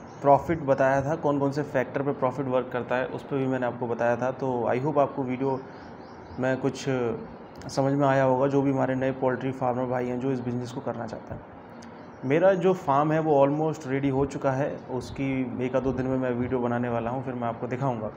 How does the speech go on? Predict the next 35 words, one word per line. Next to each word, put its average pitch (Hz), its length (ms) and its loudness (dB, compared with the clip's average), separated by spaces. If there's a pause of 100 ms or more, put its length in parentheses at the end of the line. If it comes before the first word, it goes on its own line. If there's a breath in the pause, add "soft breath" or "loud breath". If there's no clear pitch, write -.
(580)
ठीक 156 100 -4
है। 135 80 -2 (320 loud breath)
तो 160 80 2
आइए 165 180 6
हम 196 120 4
लोग 185 120 6
start 165 320 0
करते 151 240 0
हैं 151 560 -4
brooding 180 440 6
types। 120 380 0 (240)
Brooding 175 380 4
आपको 165 260 2
किस 165 220 -4
किस - 160 -6
प्रकार 135 320 0
से 135 120 -2
कर 120 120 -2
सकते - 280 -4
हैं, 131 80 -4
ये 147 80 0
देखिए, 131 300 -2 (120)
एक 156 120 -4
तो 180 80 4
होती 160 220 2
है 170 80 4
आपकी 165 280 2
electric 131 440 0
brooding, 127 300 0 (520)
एक 175 160 4
होती 165 200 2
है 160 60 6
आपकी 151 260 4
gas 127 300 2
brooding 127 360 -2